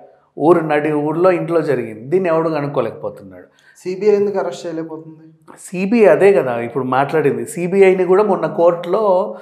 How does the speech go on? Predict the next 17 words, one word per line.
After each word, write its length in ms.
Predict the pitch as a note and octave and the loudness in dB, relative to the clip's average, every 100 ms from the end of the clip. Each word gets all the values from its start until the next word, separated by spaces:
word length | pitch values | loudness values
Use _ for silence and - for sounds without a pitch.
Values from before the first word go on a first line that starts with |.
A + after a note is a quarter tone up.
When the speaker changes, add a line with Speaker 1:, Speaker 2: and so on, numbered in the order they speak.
| - - - _ _ _ _ | -20 -20 -20 _ _ _ _
Speaker 1:
జస్టిస్ 420 | D3+ D3+ G3+ G3 | -2 0 -2 0
లక్ష్మణ్ 380 | E3 D#3 F#3 F3 | 0 0 -4 -2
అని 160 | D#3+ G3 | -2 -2
మొన్న 440 | D#3+ C#3+ B2 B2 | -2 -2 -4 -6
స-, 260 | B2 - D3 | -8 -6 -2
యాక్చువల్ 420 | B2 D#3 G3+ C#3 | 0 0 0 2
రెగ్యులర్ 340 | D3+ D#3 G#3+ G#3 | 2 6 4 6
జరిగే 240 | G3+ G3 | 4 4
కోర్టు 320 | F#3+ F3+ F3 | 4 4 4
వేరు, 560 | D#3 B2+ D#3 C4 D4 - - | 2 4 2 0 -6 -14 -4
సమ్మర్ 300 | E3 F#3 G#3 | 0 2 4
వెకేషన్స్ 540 | G3 G3+ F#3+ F#3+ F#3 | 4 4 2 -2 -4
వస్తే 220 | E3 G3+ | -2 -2
స్పెషల్ 440 | G3+ F#3+ F3+ G3 E3+ | 0 -2 2 0 2
బెంచ్కి 240 | F3 F3 | -2 -4
ట్రాన్స్‌ఫర్ 540 | E3 E3 D#3 D#3 A#2+ | -2 0 0 -4 -6
చేశారు. 280 | A2+ G2+ G2+ | -8 -10 -18